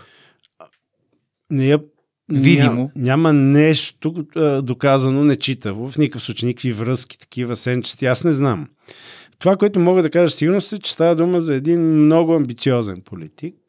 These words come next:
Speaker 1: а, с, а, присъщите на всеки еврокомисар изключително силни контакти в, а, цяла Западна Европа. Защото еврокомисар е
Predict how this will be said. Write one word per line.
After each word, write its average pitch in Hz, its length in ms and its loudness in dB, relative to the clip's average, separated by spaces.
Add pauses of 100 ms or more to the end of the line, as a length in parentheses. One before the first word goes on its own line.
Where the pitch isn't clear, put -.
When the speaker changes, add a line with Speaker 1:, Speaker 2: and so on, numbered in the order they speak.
(140)
Speaker 1:
а, 302 240 -8
с, - 520 -2
а, 139 240 -2 (360)
присъщите 135 600 0
на 131 100 -2
всеки 147 340 -2
еврокомисар 139 840 -2 (300)
изключително 139 840 -4
силни 127 440 0
контакти 113 600 -8
в, 131 200 -8 (200)
а, 123 420 -6
цяла 107 300 -4
Западна 101 440 -8
Европа. 76 380 -14 (260)
Защото 175 240 -2
еврокомисар 139 600 -2
е 156 120 0